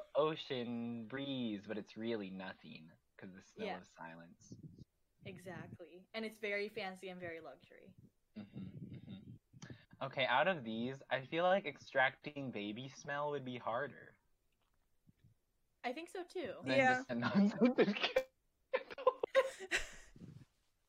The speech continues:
Speaker 1: I don't really
Speaker 2: Yeah.
Speaker 1: even know that was a debate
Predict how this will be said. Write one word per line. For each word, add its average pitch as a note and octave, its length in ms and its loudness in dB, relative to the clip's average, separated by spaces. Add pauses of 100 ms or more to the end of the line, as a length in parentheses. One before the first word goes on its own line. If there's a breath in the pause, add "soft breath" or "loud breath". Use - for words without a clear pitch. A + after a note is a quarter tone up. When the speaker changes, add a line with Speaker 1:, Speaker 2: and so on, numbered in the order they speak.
(1900 loud breath)
Speaker 1:
I C3+ 60 -2
don't C#3 100 0
really D3+ 60 0
Speaker 2:
Yeah. D#3 140 2
Speaker 1:
even C3+ 160 -2
know G#2+ 120 -2
that A2 140 2
was A2+ 160 -2
a G#2 120 -2
debate G2 420 0